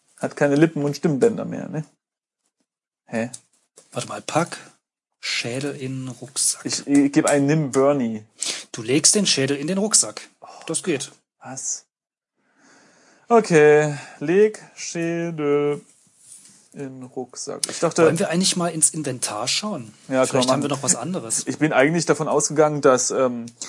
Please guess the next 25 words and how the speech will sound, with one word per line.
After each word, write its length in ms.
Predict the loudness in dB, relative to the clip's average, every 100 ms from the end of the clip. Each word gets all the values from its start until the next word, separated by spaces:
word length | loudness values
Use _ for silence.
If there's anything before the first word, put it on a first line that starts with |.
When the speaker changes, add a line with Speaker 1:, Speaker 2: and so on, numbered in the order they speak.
| -16 0
Speaker 1:
dass 200 | 0 4
er 200 | 4 4
das 200 | 4 2
alles 520 | 2 2 2 0 0
automatisch 540 | -2 0 0 0 0
in 80 | -2
den 100 | -2
Rucksack 400 | -6 -4 -4 -2
legt. 320 | -4 -4 -8 _ -20 _ _ _ -16 -16 -16 -18 -20 -20 -20 _ _ _ _ _
Speaker 2:
Ähm. 480 | -2 0 0 -2 0
Speaker 1:
Aber 140 | 4 6
nee, 160 | 6
tut 200 | 4 6
er 60 | 6
nicht. 240 | 6 4 2
Das 180 | 2 2
Cheerleader-Kostüm 680 | 2 4 2 2 0 -2
tragen 280 | 2 2 2
wir 80 | 0
jetzt 140 | 2
direkt 320 | 0 0 -2
so 180 | 0 0
mit 160 | 0 -4
uns 220 | -6 0
rum. 200 | 0 0